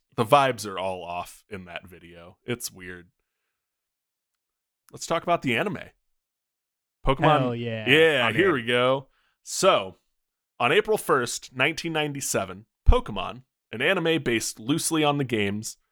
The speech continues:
Speaker 1: aired its first episode in Japan titled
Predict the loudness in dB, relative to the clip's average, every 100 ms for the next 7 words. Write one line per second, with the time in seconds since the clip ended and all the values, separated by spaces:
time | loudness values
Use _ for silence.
0 | _ _ _ _ _ 2 4 4 0 -2
1 | -4 0 0 0 0 2 2 0 -4 0
2 | 2 2 0 -2 -10 -4 2 2 2 -2